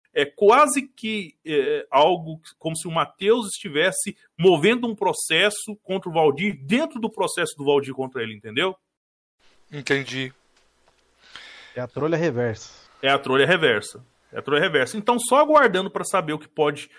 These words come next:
Speaker 1: acontecer. Mas uma coisa é: as provas que o Valdir apresentou, é, são provas robustas, porque
Speaker 2: As
Speaker 1: senão
Speaker 2: provas que, que ele apresentou, qual, quais que foram? O
Speaker 1: Eu não,
Speaker 2: vídeo do
Speaker 1: não chegar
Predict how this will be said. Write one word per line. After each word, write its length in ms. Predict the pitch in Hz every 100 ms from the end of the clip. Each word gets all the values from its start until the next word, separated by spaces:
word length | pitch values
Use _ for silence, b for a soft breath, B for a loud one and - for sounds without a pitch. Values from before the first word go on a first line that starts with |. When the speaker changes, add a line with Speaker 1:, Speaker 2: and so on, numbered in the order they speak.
| B _ -
Speaker 1:
acontecer. 760 | - - 165 185 175 - 123
Mas 220 | 104 135 151
uma 180 | 240
coisa 320 | 294 214 208 170
é: 80 |
as 200 | 107 104
provas 420 | - 139 190 - -
que 80 |
o 60 | 214
Valdir 360 | 190 151 127 139
apresentou, 880 | - 131 113 104 92 139 208 - B B _ -
é, 440 | 113 113 113 101 - _ -
são 220 | - 143 131
provas 320 | 131 151 156
robustas, 600 | 190 160 180 196 - -
porque 220 | - 123
Speaker 2:
As 140 | 135 135
Speaker 1:
senão 160 | 147
Speaker 2:
provas 240 | 160 165 147
que, 140 | 156
que 80 | 151
ele 60 |
apresentou, 540 | 151 143 135 139 143 143
qual, 260 | - 147
quais 280 | 143 151 156
que 100 | -
foram? 380 | 139 127 120 120
O 100 | 139
Speaker 1:
Eu 60 | 160
não, 80 | 202
Speaker 2:
vídeo 180 | 160
do 80 | 175
Speaker 1:
não 80 | 185
chegar 120 | 160